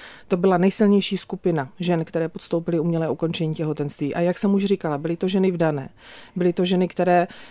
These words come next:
měly dvě děti do věku mladšího školního věku. Eh, byly to ženy, které měly jednoho životního partnera,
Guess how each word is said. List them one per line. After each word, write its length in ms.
měly 240
dvě 160
děti 480
do 340
věku 480
mladšího 420
školního 480
věku. 340
Eh, 220
byly 200
to 140
ženy, 240
které 260
měly 200
jednoho 320
životního 400
partnera, 640